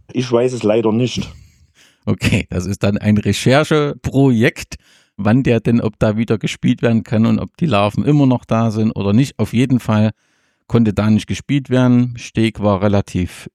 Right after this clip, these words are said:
Speaker 2: schwierig, wurde abgesagt wegen Witterungsbedingungen. Jetzt musste es am Steg stattfinden. Und alles, was ich so höre, ist das rein von der Organisation, was am Kunstrasenplatz, wir wissen auch, es hat auch schon mal zwischen Wacker und Wismut am Steg,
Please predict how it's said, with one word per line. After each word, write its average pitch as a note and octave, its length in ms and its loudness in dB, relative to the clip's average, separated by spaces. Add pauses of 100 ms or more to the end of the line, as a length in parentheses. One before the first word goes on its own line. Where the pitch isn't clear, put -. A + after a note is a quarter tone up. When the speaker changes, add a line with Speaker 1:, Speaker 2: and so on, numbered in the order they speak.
(120)
Speaker 2:
schwierig, C#3+ 560 0
wurde A2 220 -2
abgesagt A2+ 500 0
wegen G#2 220 0
Witterungsbedingungen. G#2+ 680 0
Jetzt - 220 -2
musste D3+ 280 2
es C#3+ 100 -2
am C#3 120 0
Steg C3+ 280 -6
stattfinden. - 640 -4 (840)
Und C3+ 260 0
alles, B2+ 280 0
was C3 160 2
ich B2 140 -2
so A2 160 2
höre, A#2 380 2
ist - 240 -4
das A2+ 180 0
rein G#2+ 400 0
von D3 220 0
der C3+ 120 0
Organisation, A2+ 840 0
was G2+ 180 0
am G2+ 200 -4
Kunstrasenplatz, - 1400 0
wir F#2+ 400 -2
wissen G2+ 300 0
auch, - 600 0
es - 160 -8
hat A2+ 140 -2
auch - 140 -6
schon G2+ 160 2
mal F#2 140 2
zwischen F#2+ 380 0
Wacker G2+ 480 0
und - 540 -2
Wismut G#2 400 0
am A#2+ 180 4
Steg, - 600 -2